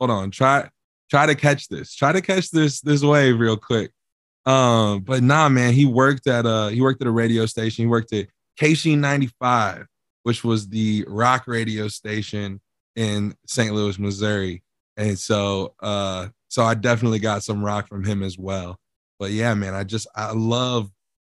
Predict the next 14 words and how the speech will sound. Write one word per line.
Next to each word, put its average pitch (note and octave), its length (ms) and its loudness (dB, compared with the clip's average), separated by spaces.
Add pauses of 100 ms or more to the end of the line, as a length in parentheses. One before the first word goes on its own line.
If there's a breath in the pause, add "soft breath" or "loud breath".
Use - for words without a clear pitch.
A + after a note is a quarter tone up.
(140)
I A#2 60 -4
love D3 240 2
the B2 80 0
grittiness A2 680 0
of F#2 160 -12
rock, - 320 -10 (480)
you A2 120 -4
know, A#2+ 420 0
and A2 160 -2
just, A2 240 -2
like, A2 240 0
really A#2 260 -2
trying G#2+ 340 -2
to F#2+ 140 -6